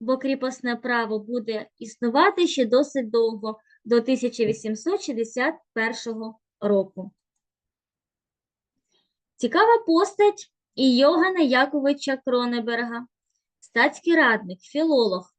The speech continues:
працював у Харківському університеті та навіть був ректором.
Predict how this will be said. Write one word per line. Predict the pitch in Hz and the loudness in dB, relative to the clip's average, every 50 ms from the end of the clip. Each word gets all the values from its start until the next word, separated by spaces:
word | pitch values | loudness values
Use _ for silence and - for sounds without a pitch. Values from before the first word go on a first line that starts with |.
| _ _ _ | _ _ _
працював | - 226 233 226 - 254 240 269 339 415 403 | -4 -4 -4 -2 -4 -6 -4 -2 -2 -2 -4
у | 381 | -4
Харківському | - - 269 269 277 - 285 269 - - 269 247 254 | -6 -4 -4 -4 -4 -6 -10 -12 -10 -8 -8 -6 -4
університеті | 247 247 240 240 233 - - 240 233 - 226 214 208 208 - - 208 214 _ _ _ _ _ _ _ _ _ _ _ _ _ _ | -4 -4 -4 -6 -8 -8 -10 -10 -6 -4 -2 -2 -2 -4 -8 -14 -16 -16 _ _ _ _ _ _ _ _ _ _ _ _ _ _
та | - 226 220 | -6 -4 0
навіть | 233 262 302 320 294 233 | 0 2 2 2 2 2
був | 254 262 233 | 0 0 0
ректором. | 240 226 214 208 208 - 208 202 196 196 202 | 0 -2 -2 -4 -6 -8 -10 -10 -10 -10 -12